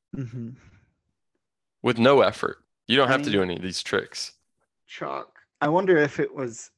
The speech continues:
Speaker 1: an irritant for some people's lungs 'cause it, there's lots
Speaker 2: Yeah.
Speaker 1: of dust. I also wonder if it's 'cause we went from chalk to overhead projectors with the wet erase markers
Speaker 2: Yep.
Speaker 1: and then to dry erase markers.
Speaker 2: Yeah.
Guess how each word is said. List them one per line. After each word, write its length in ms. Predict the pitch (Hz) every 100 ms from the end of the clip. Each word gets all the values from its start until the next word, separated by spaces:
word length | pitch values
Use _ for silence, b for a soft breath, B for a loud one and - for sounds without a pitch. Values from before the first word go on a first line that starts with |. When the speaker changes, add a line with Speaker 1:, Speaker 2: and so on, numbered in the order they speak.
| _ _ 127
Speaker 1:
an 140 | - 160
irritant 540 | 147 147 175 175 -
for 140 | -
some 200 | 131 131
people's 420 | - - 120 110 113
lungs 600 | 110 127 165 - - - _ _
'cause 220 | - -
it, 120 | 110 -
there's 280 | 98 95
lots 240 | 101 101 101
Speaker 2:
Yeah. 60 |
Speaker 1:
of 60 | 95
dust. 480 | 117 156 - - _ _ _ _ _ _ _ -
I 100 | 165
also 320 | 180 190 277
wonder 360 | 156 160 165 147
if 180 | 131 139
it's 220 | 127 -
'cause 220 | - 131
we 140 | 135 131
went 320 | 123 127 -
from 420 | - 123 117 110 _ _ _
chalk 640 | - 143 143 - - - - _ _ -
to 180 | 135 -
overhead 540 | 151 156 160 143 135 -
projectors 600 | 127 127 120 131 120 120
with 180 | 117
the 80 | 117
wet 280 | 113 117 -
erase 380 | 151 135 135 -
markers 680 | 139 143 - 165 175 - - _ b b b
Speaker 2:
Yep. 200 | 101 104 -
Speaker 1:
and 160 | 127 127
then 260 | 120 117 -
to 100 | 123
dry 260 | 123 123 117
erase 400 | 113 - - -
markers. 640 | 113 107 - - - - _ _ _ _ _ _
Speaker 2:
Yeah. 480 | 123 135 147 131 95